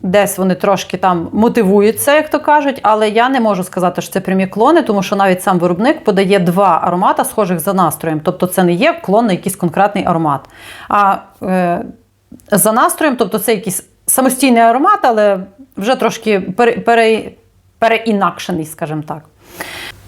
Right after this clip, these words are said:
І я для себе склала такий собі рейтинг. Ми будемо йти від аромату, який мені не сподобався, і до ароматів, які мені сподобалися найбільше.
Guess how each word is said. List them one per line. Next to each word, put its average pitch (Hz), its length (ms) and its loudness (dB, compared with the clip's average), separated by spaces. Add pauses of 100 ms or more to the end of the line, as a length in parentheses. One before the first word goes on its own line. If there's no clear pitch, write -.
(580)
І 320 200 4
я 269 180 2
для 208 160 -2
себе 190 260 -2
склала 180 480 0
такий 185 440 -2
собі 165 500 -4
рейтинг. 240 540 0 (100)
Ми 254 160 -2
будемо 185 240 -4
йти 180 300 -6
від 185 240 -4
аромату, 175 400 2
який 156 200 -4
мені 160 100 -2
не 190 160 2
сподобався, 311 680 0
і 269 140 -2
до 226 120 2
ароматів, 190 400 0
які 190 180 -2
мені 165 160 0
сподобалися 175 540 -2
найбільше. 175 680 0